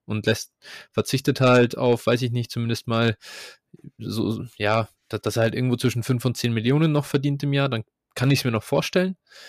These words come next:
Für mehr werden sie ihn sich eigentlich nicht leisten können und, und sie können ihn halt cutten mit anderthalb Millionen Dead Cap oder so. Von dem her macht das dann mehr Sinn. Und dann ist es halt die Frage, wer, wer investiert in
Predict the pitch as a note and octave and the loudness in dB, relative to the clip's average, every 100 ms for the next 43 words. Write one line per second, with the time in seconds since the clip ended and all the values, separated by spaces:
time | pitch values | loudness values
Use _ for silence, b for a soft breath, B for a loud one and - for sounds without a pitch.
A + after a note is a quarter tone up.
0 | B B B _ _ _ _ - A#2+ A#2+ | B B B _ _ _ _ -6 0 4
1 | B2 A#2 A2+ A2 G#2+ A2 A2 - _ _ | 6 4 2 -2 -6 -4 -6 -6 _ _
2 | - G#2 A2 G#2 A2+ G#2 A2+ B2 - C3 | -8 -4 -4 -4 -6 0 0 0 -2 -2
3 | C3+ C3+ C#3+ C#3 _ A2+ A2 G#2 G#2+ A2 | 0 2 0 -4 _ -6 -6 -4 -2 -2
4 | A#2+ A#2+ G#2+ G#2+ G#2 - A2+ A#2 G#2 - | 0 0 -2 -2 -4 -4 -6 -4 -4 -4
5 | G#2+ G#2 G#2+ G#2 G2+ G#2 G2+ A2 - G#2 | -4 -2 -2 -2 -4 -4 -2 -4 -4 -6
6 | - G2 G2 G#2 A2+ B B B B B | -4 -2 -2 -2 -6 B B B B B
7 | B - G#2 G2+ G#2+ G#2 G#2 G2+ - _ | B -8 -4 -2 -2 0 -2 -2 -6 _
8 | _ A2 G#2 - G#2+ G#2 G#2 G#2 G2+ A2+ | _ -8 -6 -6 -6 -4 -2 0 2 2
9 | C3 B2 - B B B A2+ - A#2 C3 | 0 -2 -14 B B B -16 -6 0 4
10 | D3 D#3+ D#3 C#3+ C#3+ C#3 B2+ A2+ B2 C3 | 6 6 4 2 4 4 4 2 4 6
11 | C3 G#2+ A2+ A#2+ A2+ A2 A2+ A2 G#2 - | 6 6 6 8 6 4 6 6 4 0
12 | - A2 G#2+ - B2 B2 A2 A2 | -4 -4 -4 0 0 0 -4 -8